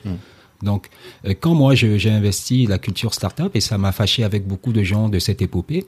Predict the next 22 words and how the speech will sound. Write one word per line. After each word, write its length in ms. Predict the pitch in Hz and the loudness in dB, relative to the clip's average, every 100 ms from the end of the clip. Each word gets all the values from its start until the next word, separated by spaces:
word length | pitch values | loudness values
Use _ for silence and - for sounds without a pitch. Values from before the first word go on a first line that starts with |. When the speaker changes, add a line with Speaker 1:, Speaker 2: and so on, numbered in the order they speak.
| - | -8
Speaker 1:
Mhm. 300 | 123 90 107 143 - - | -8 -6 -6 -8 -12 -10
Speaker 2:
j'ai 180 | - 113 | -2 0
commencé 320 | - 117 120 | 4 2 2
à 40 | 139 | 2
demander, 280 | 113 113 127 | 2 4 4
mais 100 | 101 | 2
c'est 140 | 104 | -2
quoi 200 | - 147 | -4 -2
une 120 | 113 | -2
startup 420 | - 101 - 113 | -2 -6 -4 -4
en 100 | 95 | -2
Afrique ? 380 | 87 87 87 - | -4 -6 -10 -10
Est-ce 120 | - - | -12 -8
que 100 | 95 | -4
c'est 160 | 92 | -2
juste 320 | 82 113 101 | 0 0 -2
une 140 | - 92 | -4 -6
startup 400 | - 90 101 - - - _ _ _ _ | -6 -4 -4 -4 -10 -20 _ _ _ _
sur 260 | - - 117 | -4 2 2
le 80 | 101 | 2
continent 380 | 98 - 98 | -2 -2 -2
africain, 440 | 95 87 92 143 | -2 -2 -6 -6